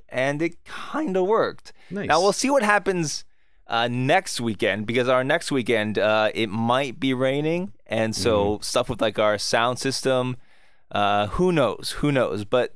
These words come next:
Speaker 1: at least the first weekend, uh, the Lord
Speaker 2: Whomst
Speaker 1: gave us
Speaker 2: is
Speaker 1: pretty
Speaker 2: to
Speaker 1: good
Speaker 2: say?
Speaker 1: weather.
Speaker 2: Whomst
Speaker 1: Yeah,
Speaker 2: is
Speaker 1: who-
Speaker 2: to say?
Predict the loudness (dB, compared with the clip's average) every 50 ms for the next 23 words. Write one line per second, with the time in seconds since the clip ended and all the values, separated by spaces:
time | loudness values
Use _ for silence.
0 | -6 -2 0 0 0 0 0 -2 -2 0 0 0 0 2 -2 -2 0 0 0 0
1 | -2 -4 -10 -18 -20 -20 -20 -20 -20 -20 -12 -2 0 0 2 4 2 2 4 2
2 | 0 0 0 -2 0 0 0 0 0 2 2 2 0 -2 -6 -6 -10 -14 -20 -20
3 | _ -20 -20 -20 -20 -10 -4 -2 0 0 -2 -2 -2 -4 -4 -2 -6 -8 -8 -10
4 | -10